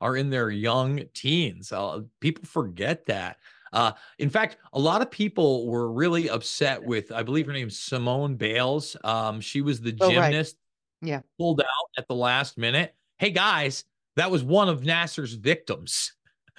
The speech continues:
Speaker 1: If she wants to pull out of that thing, I'm a hundred percent fine with that. Because again, the, the kind of trauma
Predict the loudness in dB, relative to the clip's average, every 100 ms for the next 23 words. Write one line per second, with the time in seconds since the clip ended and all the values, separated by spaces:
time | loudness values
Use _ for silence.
0 | -2 2 4 6 6 4 0 -6 0 4
1 | 4 4 2 2 0 2 0 0 -8 -8
2 | 0 4 2 2 2 2 2 -2 -4 0
3 | 0 0 -2 2 2 2 0 2 2 0
4 | -2 _ _ -4 4 4 2 -6 -8 -4
5 | 0 2 4 4 0 -6 -2 -2 0 0
6 | 0 0 -2 -4 -2 2 4 4 4 0